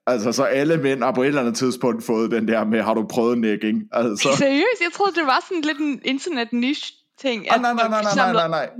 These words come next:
Speaker 1: Altså,
Speaker 2: pick-up
Speaker 1: den, den
Speaker 2: ting.
Speaker 1: specifikke sådan pick-up artist-version, altså det her med at kalde det specifikt necking og sådan noget, det er en relativt internet-niche.
Speaker 2: Okay.
Speaker 1: Men det der koncept om, at hvis du er sådan lidt nederen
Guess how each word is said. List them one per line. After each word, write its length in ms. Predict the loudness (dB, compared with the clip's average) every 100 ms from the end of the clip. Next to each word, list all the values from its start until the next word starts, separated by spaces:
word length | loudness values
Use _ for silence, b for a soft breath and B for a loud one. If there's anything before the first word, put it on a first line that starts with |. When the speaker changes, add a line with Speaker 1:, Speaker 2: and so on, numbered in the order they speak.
| -6
Speaker 1:
Altså, 160 | 0 0
Speaker 2:
pick-up 220 | 0 0
Speaker 1:
den, 120 | 0 -2 -10 -20 -20 -6 -2
den 140 | 0
Speaker 2:
ting. 20 |
Speaker 1:
specifikke 720 | 0 0 0 -2 0 -2 0 -2
sådan 200 | -2 -4
pick-up 500 | 0 0 2 0 0
artist-version, 1600 | 0 0 0 0 -2 -4 -10 -18 -4 -2 0 0 0 0 0 0
altså 220 | -2 -2
det 80 | 0
her 60 | 0
med 140 | 0
at 100 | -2 -2
kalde 160 | -2
det 80 | -2
specifikt 600 | -4 -6 -6 -6 -6 -4
necking 640 | -2 -2 -2 -2 -4 -4 -4
og 100 | -4
sådan 140 | -4
noget, 300 | -2 -2 0
det 240 | 0 2
er 100 | 0
en 100 | 0
relativt 580 | 0 0 -2 0 0 -2 -4
internet-niche. 1120 | -4 -2 -2 0 -2 -2 -2 -2 0 0 0 -2 -10
Speaker 2:
Okay. 260 | -6 -4 -6 -10 b b b b b b
Speaker 1:
Men 240 | -2 -2 -2 -12 -20 _ -2
det 120 | 0
der 120 | 0
koncept 760 | -2 -4 -4 -8 -4 -4 -2 0
om, 260 | 0 0 -4
at 100 | -4
hvis 160 | -4
du 100 | -2
er 100 | -2
sådan 340 | -2 -6 -6 -8
lidt 300 | -4 -2 0
nederen 560 | 0 2 2 2 0